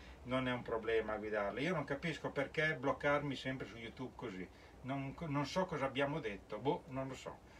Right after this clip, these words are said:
però si vede che c'è qualcuno che ci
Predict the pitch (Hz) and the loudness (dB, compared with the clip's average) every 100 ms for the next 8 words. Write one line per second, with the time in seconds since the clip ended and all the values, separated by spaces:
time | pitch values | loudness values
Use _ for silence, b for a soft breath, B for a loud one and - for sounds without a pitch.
0 | B B - 135 143 147 - - - 123 | B B 0 4 6 4 2 -12 -10 -2
1 | 123 120 113 120 117 113 107 104 101 101 | 0 0 -2 -2 2 2 2 -2 -2 -4
2 | 98 95 95 95 101 - - - - - | -4 -6 -6 -8 -10 -12 -14 -16 -14 -12
3 | 123 131 117 - 127 117 110 - 101 - | -2 0 0 -4 -6 -4 -6 -8 -10 -8
4 | 104 101 | -8 -6